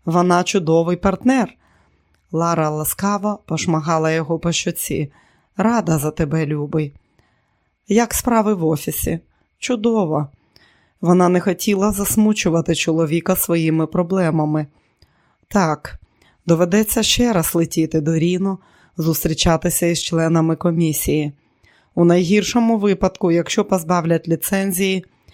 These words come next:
втрату можна пережити. Але спочатку вона докладе всіх зусиль, щоб цього гіршого не сталося".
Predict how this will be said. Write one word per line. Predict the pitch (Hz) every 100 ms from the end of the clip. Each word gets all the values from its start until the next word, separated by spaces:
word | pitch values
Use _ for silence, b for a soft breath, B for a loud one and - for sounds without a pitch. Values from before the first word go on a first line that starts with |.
| b b
втрату | - - 262 254
можна | 220 196 185 202
пережити. | 233 185 185 170 170 151 160 160 143 _ b b b b b
Але | 175 170
спочатку | 165 - 170 196 233 247 - - -
вона | 156 185 233
докладе | 208 208 208 185 208
всіх | 208 - 247 220
зусиль, | 214 247 - 190 160 147 b b b
щоб | - 151
цього | - 165 165
гіршого | 151 165 165 - 170 180 170
не | 160 160
сталося". | - 180 160 147 147 - 156